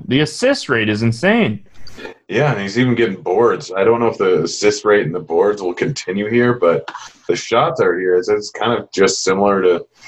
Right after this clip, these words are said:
Speaker 2: what we've seen with Steph Curry before in the past. Just gonna keep putting up sh-,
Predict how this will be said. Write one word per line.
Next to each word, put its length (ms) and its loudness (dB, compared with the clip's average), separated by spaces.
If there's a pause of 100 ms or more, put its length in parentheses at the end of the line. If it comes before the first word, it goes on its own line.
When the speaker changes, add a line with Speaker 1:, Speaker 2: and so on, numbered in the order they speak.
(300)
Speaker 2:
what 120 2
we've 100 0
seen 300 0
with 120 -2
Steph 280 0
Curry 280 0
before 240 0
in 80 0
the 100 -6
past. 460 -2 (380)
Just 180 -10
gonna 180 2
keep 240 -4
putting 260 0
up 220 -2
sh-, 160 -8